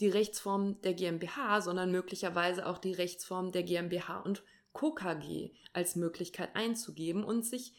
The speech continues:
bewusst zu sein über die Unterschiede, die das macht. Oder auch vertieft zu den Unterschieden zwischen A G und S E beraten zu können. Hier ist es wichtig, für den Anwalt, für die Rechtsberaterin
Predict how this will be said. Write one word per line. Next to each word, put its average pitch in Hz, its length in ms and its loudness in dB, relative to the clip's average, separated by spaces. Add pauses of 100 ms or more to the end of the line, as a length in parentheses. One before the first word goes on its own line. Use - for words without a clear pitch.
(360)
bewusst 254 480 0
zu 202 100 -2
sein 190 280 -2
über 196 180 0
die 196 140 -2
Unterschiede, 165 640 2
die 156 100 -8
das - 260 -4
macht. - 360 -10 (480)
Oder 220 280 2
auch 196 100 -2
vertieft - 720 -6 (400)
zu - 160 -4
den 247 180 0
Unterschieden 190 640 -2
zwischen 214 440 -2
A 180 120 0
G 180 260 0
und 190 260 -4
S 214 300 0
E 170 140 0
beraten 160 540 -4
zu - 220 -10
können. 147 380 -6 (760)
Hier 320 300 6
ist - 240 0
es 185 240 -6
wichtig, 226 800 0 (160)
für 220 260 -2
den 190 300 -2
Anwalt, 285 500 -2
für 220 120 -6
die 196 100 0
Rechtsberaterin 190 1400 -2